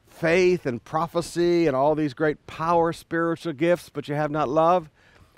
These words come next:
you can accomplish nothing. You're, you're good for nothing. And he said, you know, it doesn't matter how much you,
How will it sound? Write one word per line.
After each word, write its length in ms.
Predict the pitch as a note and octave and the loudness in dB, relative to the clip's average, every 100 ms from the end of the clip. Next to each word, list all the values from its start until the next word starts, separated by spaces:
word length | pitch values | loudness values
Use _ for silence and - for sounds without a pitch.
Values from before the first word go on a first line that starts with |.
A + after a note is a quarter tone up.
| _ - B2 - _ - | _ -20 -20 -20 _ -10
you 140 | D3+ | -6
can 100 | D#3 | -4
accomplish 560 | C#3+ - D3+ - D3 - | -6 -6 -6 -6 -14 -6
nothing. 400 | F3 E3+ A#2 G#2 | -6 -6 -8 -8
You're, 240 | A2 A#2+ | -6 -8
you're 160 | D#2+ B2 | -8 -8
good 240 | B2 D3 | -4 -6
for 140 | - | -4
nothing. 400 | D3+ D#3+ D#3 A#2+ | -2 -2 -2 -6
And 100 | A#2 - - - | -8 -10 -20 -18
he 80 | F3+ | -10
said, 180 | F#3+ | -8
you 120 | - G#3+ | -4 -4
know, 60 | |
it 100 | D3 | -2
doesn't 240 | E3+ G#3+ G3+ | -2 -4 0
matter 180 | G#3 | 0
how 240 | F#3+ F#3 B3 | 0 -2 -2
much 260 | B3+ B3 | -2 -4
you, 200 | A3+ G#3 | -4 -4